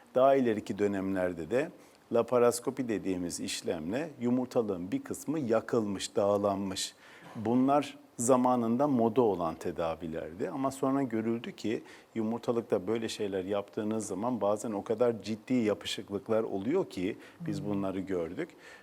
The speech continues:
Speaker 1: Bunlar sonra kadının tüpleri yapıştığı için çocuk sahibi olmasını
Speaker 2: Tabii,
Speaker 1: engelliyor.
Speaker 2: engelliyor.
Speaker 1: Dolayısıyla şu anda,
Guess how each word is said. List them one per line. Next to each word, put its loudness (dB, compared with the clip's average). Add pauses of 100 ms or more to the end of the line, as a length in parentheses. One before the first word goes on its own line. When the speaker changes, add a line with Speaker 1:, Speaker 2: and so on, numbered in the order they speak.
(140)
Speaker 1:
Bunlar 2
sonra -2
kadının -2
tüpleri 0
yapıştığı 0
için -8
çocuk -12
sahibi -2
olmasını -4
Speaker 2:
Tabii, -6
Speaker 1:
engelliyor. -6
Speaker 2:
engelliyor. -6
Speaker 1:
Dolayısıyla 0
şu -6
anda, 0